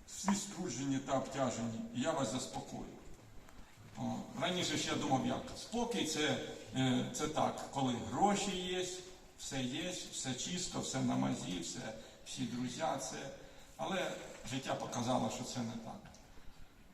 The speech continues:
Відпочинок — це в Господі. Відпочинок в тому, що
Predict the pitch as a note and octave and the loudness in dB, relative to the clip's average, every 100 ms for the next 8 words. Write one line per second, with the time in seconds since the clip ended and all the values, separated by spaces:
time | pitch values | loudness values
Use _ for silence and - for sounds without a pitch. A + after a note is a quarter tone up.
0 | - - - - - - - - - - | -18 -18 -18 -20 -20 -20 -18 -18 -18 -20
1 | - - - G#2+ C3 C3+ D#3 E3 F3 C3+ | -20 -18 -16 -4 -4 -2 -2 -2 2 2
2 | - C#3+ A#2 A#2+ D3 - C3 G#2+ - - | 2 2 2 6 4 4 -2 -4 -6 -4
3 | C3 - - - C#3+ B2+ - - - - | -4 -4 -2 0 4 4 2 -4 -8 -12
4 | - - - - D#3 D#3+ C#3 - C#3 C3 | -16 -14 -14 0 4 4 4 0 2 2